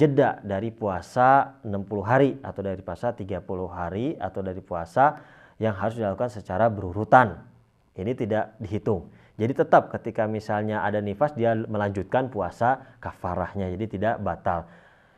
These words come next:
Tet-, kecuali dari, selain daripada penyebab hal itu, misalnya safar karena safar, eh, yang tidak terlalu penting karena dia ingin safar saja, maka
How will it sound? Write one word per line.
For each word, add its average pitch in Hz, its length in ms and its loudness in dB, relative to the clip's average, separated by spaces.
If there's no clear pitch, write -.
Tet-, 131 220 -6
kecuali 160 400 8
dari, 147 340 10
selain 139 280 4
daripada 131 440 4
penyebab 117 440 0
hal 107 180 0
itu, 254 240 -4
misalnya 139 300 -2
safar 180 400 -2
karena 170 180 -6
safar, 170 540 0
eh, 110 380 2
yang 151 180 4
tidak 156 240 4
terlalu 156 220 6
penting 202 480 -2
karena 117 260 0
dia 101 240 0
ingin 107 220 -2
safar 104 340 -2
saja, 101 320 0
maka 120 560 -2